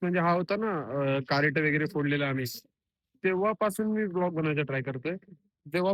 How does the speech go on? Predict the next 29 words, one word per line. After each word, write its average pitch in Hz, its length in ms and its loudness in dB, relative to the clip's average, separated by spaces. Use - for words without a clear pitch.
परवाच्या 190 260 2
दिवशी 190 200 -2
पण 180 140 0
ट्राय 175 160 2
केला 160 200 0
एकदा, 160 200 0
काल 156 200 0
पण 165 180 -2
ट्राय 156 180 0
केला, 151 240 -2
आज 170 200 -4
पण 202 300 -2
tr-, - 120 -8
आ, 135 100 -4
ट्राय 170 200 2
करायला 170 300 0
आता 165 140 0
मी 170 100 2
चालू 165 240 2
केलाय 151 220 2
व्हिडिओ. 143 260 0
तर 143 100 -2
आता 139 180 0
बघूया 147 320 4
किती, 135 180 0
किती 147 180 2
वेळाची 143 280 4
व्हिडिओ 135 220 2
होते. 139 280 4